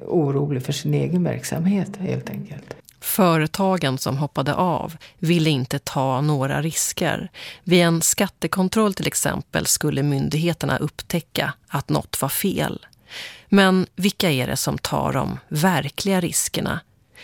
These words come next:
Speaker 2: det är alla de som satsar allt för att ta sig hit, till Sverige, för att jobba. Vad har de för rättigheter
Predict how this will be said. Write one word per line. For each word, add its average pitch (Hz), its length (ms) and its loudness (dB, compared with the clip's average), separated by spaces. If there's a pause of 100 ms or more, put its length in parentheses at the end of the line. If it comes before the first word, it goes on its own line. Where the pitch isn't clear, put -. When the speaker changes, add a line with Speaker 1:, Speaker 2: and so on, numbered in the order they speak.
(140)
Speaker 2:
det 247 180 6
är - 100 2
alla 160 260 2
de 151 280 0
som 160 300 2
satsar - 640 0
allt 190 600 -4
för - 160 2
att 226 100 0
ta 151 200 0
sig 165 180 0
hit, - 600 -4
till 190 140 2
Sverige, 190 600 2 (200)
för 156 200 2
att 131 100 2
jobba. 151 480 0 (540)
Vad 247 100 6
har 254 60 6
de 262 180 4
för 226 160 2
rättigheter 208 1040 -2